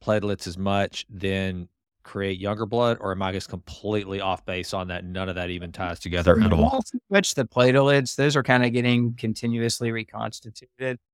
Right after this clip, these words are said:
Speaker 2: It has more do with the plasma of the blood and the buildup of, like, fibrin and fibrous elements and thicker and more clotted blood and malformed proteins and things of that sort. So you're really talking about clearing more of that than you are,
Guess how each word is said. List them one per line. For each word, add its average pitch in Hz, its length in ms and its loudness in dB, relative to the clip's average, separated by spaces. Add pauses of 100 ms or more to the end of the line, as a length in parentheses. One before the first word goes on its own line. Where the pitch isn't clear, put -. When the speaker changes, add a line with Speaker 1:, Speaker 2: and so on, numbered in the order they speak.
(180)
Speaker 2:
It 151 160 4
has 151 280 8
more 143 140 2 (260)
do 127 320 6
with 123 220 2
the 113 80 -14
plasma 113 540 -2
of 127 220 -4
the 131 80 -2
blood 127 580 4
and 113 160 -6
the 117 60 -8
buildup 117 540 -4
of, 107 240 -6
like, 107 200 -14 (240)
fibrin 117 640 4
and 113 160 -8
fibrous 110 460 -4
elements 113 760 -6
and 110 120 -10 (140)
thicker 120 380 -2
and 117 240 -4
more 117 160 -6
clotted 123 440 0
blood 117 300 0
and 120 120 -2
malformed 117 520 -2
proteins 117 560 -8
and 113 160 -10
things 113 300 -4
of 110 140 -8
that 101 200 -10
sort. 107 400 -8 (320)
So 143 100 2
you're 143 120 8
really 180 260 8
talking 143 280 6
about 127 260 2
clearing 127 360 2
more 120 240 0
of 113 160 -10
that 120 320 2
than 117 120 -8
you 117 140 -6
are, 117 280 -2